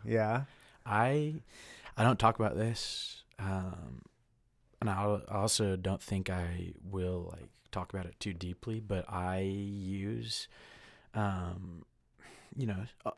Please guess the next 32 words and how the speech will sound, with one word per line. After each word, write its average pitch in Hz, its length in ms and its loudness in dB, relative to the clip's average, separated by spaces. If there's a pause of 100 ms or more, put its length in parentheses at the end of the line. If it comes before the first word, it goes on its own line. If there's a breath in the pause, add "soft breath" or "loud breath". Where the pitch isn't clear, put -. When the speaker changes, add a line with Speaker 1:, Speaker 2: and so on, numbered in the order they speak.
Speaker 2:
every 127 180 4
artist 95 320 -2
does 92 180 -4
it 90 100 -8
in 95 100 -4
a 87 80 -2
way. 85 300 -6 (100)
Poetry, 90 580 -2
like, 90 300 -8
um, 87 440 -10 (1700)
film, 90 460 -2 (180)
like, - 320 -8
uh, 87 320 -6
you 90 180 -4
know, 82 120 -6
all 90 100 -4
the 87 100 -2
movies 82 400 -2
you 85 60 -6
see, - 200 -4
you're - 260 -16
like, - 260 -16
"Oh, - 140 -12 (120)
I - 40 -16
see - 180 -4
what - 140 -14
they're - 120 -18
trying - 240 -16
to - 120 -16
tell - 120 -4 (120)
me. - 160 -12
You're, - 160 -12